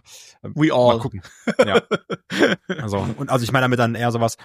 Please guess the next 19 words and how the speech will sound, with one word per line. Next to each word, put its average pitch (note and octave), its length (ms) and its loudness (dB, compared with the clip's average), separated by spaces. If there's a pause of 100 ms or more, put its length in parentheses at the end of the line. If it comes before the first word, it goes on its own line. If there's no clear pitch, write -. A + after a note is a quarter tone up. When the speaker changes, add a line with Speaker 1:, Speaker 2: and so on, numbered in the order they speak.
Speaker 1:
macht A#2 220 0
man A#2+ 140 2
daraus A2 320 4
jetzt A2+ 120 -4
einfach A2+ 200 0
irgendein A2 420 0
Raw-Match A#2+ 360 4
und A2+ 120 -4
das G#2 200 -2
war's A2+ 340 4
oder G#2+ 200 4
macht G#2 260 0
man G#2 100 0
da G2+ 80 4
eine G2 160 0
Storyline F2 540 2
draus, E2 400 -2
ne? A2 220 0 (100)
Speaker 2:
Ja. A#2+ 180 -6